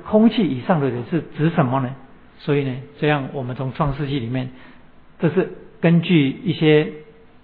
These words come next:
基督徒科学家他们对创世纪里面他们的了解啊，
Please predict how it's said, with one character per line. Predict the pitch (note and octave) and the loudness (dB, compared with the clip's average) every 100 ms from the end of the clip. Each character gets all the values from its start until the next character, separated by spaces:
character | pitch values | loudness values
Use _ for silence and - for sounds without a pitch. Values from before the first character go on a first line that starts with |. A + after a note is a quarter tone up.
| - | -6
基 | F3+ | 0
督 | D#3+ C#3+ | 2 0
徒 | A2+ | -2
科 | C3+ B2 | -4 -4
学 | B2 | -4
家 | A#2 C3 C#3 - - | -8 -10 -10 -16 -10
他 | C#3+ | -6
们 | B2 | -4
对 | C#3+ B2+ - | -4 -6 -8
创 | - C#3 | -6 -6
世 | - | -6
纪 | D3 D3+ | -4 -4
里 | A2+ | -6
面 | A#2 B2 - - - - _ _ | -8 -10 -12 -20 -20 -20 _ _
他 | D3 | -8
们 | C3+ | -6
的 | A#2+ | -6
了 | A2+ A#2+ | -8 -10
解 | B2+ - - - - - - - | -10 -12 -14 -20 -20 -20 -20 -16
啊， | - | -16